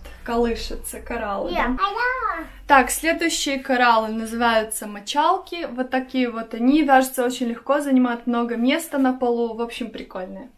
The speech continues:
Speaker 1: Рекомендуем. О, давай вот этот, э, сюда засунем. Возле замка. А маленький ты можешь вот сюда, например, поставить. Да, вот так. И
Speaker 2: А, да, да, да.
Speaker 1: вот сюда
Speaker 2: Васа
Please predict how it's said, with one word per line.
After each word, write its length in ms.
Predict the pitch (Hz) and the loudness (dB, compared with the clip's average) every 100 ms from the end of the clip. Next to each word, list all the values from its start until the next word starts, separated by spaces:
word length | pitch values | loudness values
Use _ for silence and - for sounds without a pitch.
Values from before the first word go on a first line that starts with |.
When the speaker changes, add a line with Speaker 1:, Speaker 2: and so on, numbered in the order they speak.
| - | -4
Speaker 1:
Рекомендуем. 920 | 262 269 311 294 269 247 226 208 220 - - - - - - - | -4 2 4 8 8 6 2 -6 -10 -16 -20 -20 -20 -18 -16 -2
О, 140 | 254 | 2
давай 300 | 247 247 254 | 2 2 0
вот 160 | 320 392 | 0 -4
этот, 320 | 285 262 - | -4 -6 -6
э, 280 | 254 226 214 | -8 -6 -8
сюда 400 | 214 214 226 254 | -8 -8 -4 -2
засунем. 560 | 330 339 - 233 214 214 - - - - - - - - - - | -2 -6 -6 -6 -8 -12 -14 -20 -20 -20 -18 -16 -12 -12 -10 -2
Возле 360 | 240 240 233 240 | 2 2 4 0
замка. 600 | 226 240 311 - 240 226 _ _ _ _ - - - - - _ _ _ - - | 2 2 2 -2 -6 -8 _ _ _ _ -20 -20 -20 -20 -20 _ _ _ -20 -10
А 200 | 233 233 240 | -6 -6 2
маленький 580 | 254 262 349 392 320 262 | 4 6 4 -2 -4 -2
ты 120 | 262 | 0
можешь 260 | 269 294 269 | 2 0 -6
вот 160 | 254 | -8
сюда, 280 | - 220 220 | -8 -8 -6
например, 480 | 226 220 - 214 214 | -6 -10 -10 -12 -12
поставить. 680 | - 214 - 196 196 202 - - | -14 -18 -16 -14 -14 -16 -20 -16
Да, 200 | 208 202 196 | -12 -12 -14
вот 140 | 190 | -12
так. 480 | 247 294 311 294 - | -6 -2 -2 -4 -10
И 80 | 214 | -8
Speaker 2:
А, 100 | 381 | -4
да, 200 | 349 349 | 0 0
да, 180 | 330 | -2
да. 200 | 311 311 311 | -4 0 8
Speaker 1:
вот 180 | 269 | 6
сюда 240 | - 254 247 | 6 -4 2
Speaker 2:
Васа 240 | 240 - | 2 2